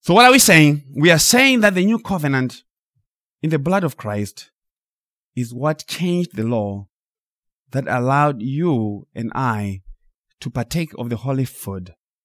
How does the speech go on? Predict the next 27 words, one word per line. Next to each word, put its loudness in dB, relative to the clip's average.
that -2
was -2
not 0
lawful -2
even 4
for -8
us -2
Gentiles -6
to -8
eat. -12
It 6
is 2
the 2
blood -2
of -8
Christ -4
in -4
the -2
new -4
covenant -8
that 0
opened -2
the 0
way 4
for -6
our -6
salvation. -12